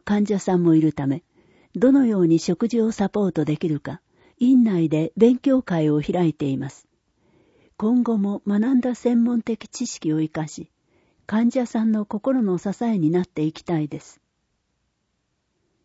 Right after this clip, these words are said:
写真、本田実さんご本人。親切と誠意を持った対応を行います。笑顔で患者さんに対応する本田さん。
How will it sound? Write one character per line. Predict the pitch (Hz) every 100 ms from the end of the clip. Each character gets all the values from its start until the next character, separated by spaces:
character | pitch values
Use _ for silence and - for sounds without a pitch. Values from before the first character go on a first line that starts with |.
| _ _ -
写 | 190 180
真、 | - 175 160 202 _ _ _ _
本 | 240 254 247
田 | 247
実 | 214 214 214
さ | 214 196 196
ん | 185
ご | 196
本 | 196 214 175
人。 | 139 151 180 _ _ _ _ _ _ _ _ _ _ _ _
親 | - 269 277
切 | 214 185 -
と | 165
誠 | 160 262
意 | 262 233
を | 175
持 | 170 208
っ |
た | - 160
対 | 180 180 180
応 | 175 160 156
を | -
行 | - 165
い | 156 147
ま | 135 147
す。 | - _ _ _ _ _ _ _
笑 | - 262
顔 | 233 214
で | 170 160 - -
患 | 226 240
者 | 247 240
さ | 214
ん | 208
に | 196 190
対 | 190 190 180
応 | 175
す | 175 170
る | 156 156
本 | - 180 160
田 | 151
さ | 156 156
ん。 | 139 180